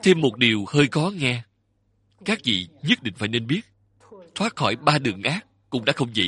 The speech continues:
dàng. Ngày nay chúng ta xem thấy rất đông chúng sanh. Tạo ra nghiệp gì? Tạo tội nghiệp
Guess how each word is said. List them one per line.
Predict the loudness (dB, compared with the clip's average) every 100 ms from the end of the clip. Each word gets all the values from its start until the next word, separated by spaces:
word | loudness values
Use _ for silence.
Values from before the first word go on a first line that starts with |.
| -2
dàng. | -4 -6 _ _ _ _ _ _ _ _ _ _ _ _ _ _ _ _ _ _ _ _ _ _ -4
Ngày | 2 2
nay | 2 0
chúng | -2 0
ta | 4 4 2 -4 -6
xem | 0 0 0
thấy | -2 -2 -2
rất | -2
đông | 0 -2 -4
chúng | -8 -4
sanh. | -4 -4 -8 _ _ _ _ _ _ _ _ _ _ _ _ _ _ _ _ _ _ -2
Tạo | 0 0
ra | -2
nghiệp | -4 -4
gì? | -2 -2 -4 _
Tạo | 0 0 0 -4
tội | -4
nghiệp | -4